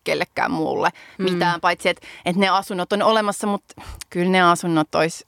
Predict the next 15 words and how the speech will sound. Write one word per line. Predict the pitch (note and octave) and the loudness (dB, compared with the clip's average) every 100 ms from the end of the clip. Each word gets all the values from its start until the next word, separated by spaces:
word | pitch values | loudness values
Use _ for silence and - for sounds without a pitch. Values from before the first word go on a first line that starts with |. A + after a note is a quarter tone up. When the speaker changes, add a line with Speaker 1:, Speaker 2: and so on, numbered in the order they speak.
| - | 0
Speaker 1:
ois | E3 E3 - - | 2 2 -2 -6
ehkä | E3+ - - | -6 -2 0
olemassa, | F3+ F3 | 2 2
tai | F#3 E3+ | 0 -2
sit | - | 0
tavallaan | F#3 F#3+ F3+ E3+ | 0 4 2 2
kyllä | F#3+ F#3 - - - - - - - _ - | 0 -2 -4 -14 -18 -20 -20 -20 -20 _ -6
tavallaan | F3+ F3+ F3 F3 | 2 4 4 4
asumista | G#3 B3 F4+ E4 C#4+ - G3+ | 2 2 6 6 6 2 2
olisi | G3+ G#3 G3+ | 4 2 0
kyllä | G3 F#3 F3 | 0 2 4
mahdollista | E3+ E3+ F#3 D#3+ E3 E3 | 4 2 0 0 0 0
järjestää | E3+ E3 E3 - D#3 | 2 2 -2 0 0
myöskin | D#3 F#3 F#3 - F3 E3 - | 2 2 2 0 -6 -4 -2
eri, | F#3 F#3+ F3+ | 0 2 0